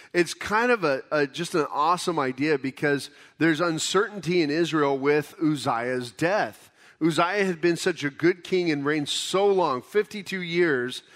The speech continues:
that we see that, uh, I, in Isaiah chapter six, verse one, if you guys, uh, Isaiah chapter six, verse one through three says,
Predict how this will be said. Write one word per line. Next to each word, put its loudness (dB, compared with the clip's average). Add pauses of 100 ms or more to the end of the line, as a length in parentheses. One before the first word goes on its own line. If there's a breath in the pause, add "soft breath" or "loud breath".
(320 loud breath)
that 6
we -6
see -2
that, 2
uh, 2
I, 0 (180)
in 2
Isaiah 0
chapter -4
six, -2
verse -4
one, -2 (400 loud breath)
if -14
you -4
guys, 0
uh, 0 (120)
Isaiah 0
chapter -4
six, -4
verse -4
one 0
through -8
three 0
says, 0